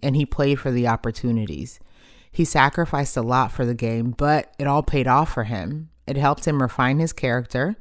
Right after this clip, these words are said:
It helped him make friends from all over the country, and it helped him pay for college. And yes, parts of those four years were painful, but it seemed like the good kind of pain, the kind you feel when you know growth is happening.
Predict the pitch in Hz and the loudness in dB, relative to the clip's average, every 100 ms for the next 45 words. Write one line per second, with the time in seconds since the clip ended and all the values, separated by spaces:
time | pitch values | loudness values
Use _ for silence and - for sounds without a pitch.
0 | - - _ - - 139 160 160 - 165 | -12 -20 _ -10 0 2 4 2 2 2
1 | 147 147 - - 139 156 151 - 123 135 | 2 -2 -2 0 0 0 -2 -2 2 2
2 | 151 170 175 - 135 131 131 127 131 - | 2 0 -2 -2 -2 -2 -2 -2 -2 -6
3 | _ - 143 156 156 147 143 143 147 160 | _ -6 -2 0 0 0 0 2 2 0
4 | 135 147 139 131 - 127 135 101 104 - | 2 0 0 -2 0 2 2 -2 -8 -14
5 | - - - - - 151 147 147 113 - | -20 -20 -20 -20 -4 0 2 2 0 -4
6 | - - 180 190 233 202 190 180 - 165 | -6 2 4 4 4 4 4 2 0 2
7 | 165 156 156 151 147 - 139 165 180 208 | 2 4 2 2 0 0 0 0 2 2
8 | 233 - - - - - 156 - - 160 | 2 -4 -20 -20 -6 2 2 2 0 0
9 | 160 139 - 120 113 156 143 127 120 113 | 2 0 -2 -4 2 2 2 0 0 0
10 | 107 110 78 82 143 147 139 131 143 135 | -2 -4 -4 -6 -8 -4 -4 -2 0 2
11 | 143 147 135 147 139 147 165 123 139 131 | 2 0 0 -2 2 2 2 2 0 0
12 | 127 123 120 117 117 123 - 104 104 104 | 0 0 0 -2 -4 -6 -6 -4 -4 -6
13 | 73 78 | -10 -12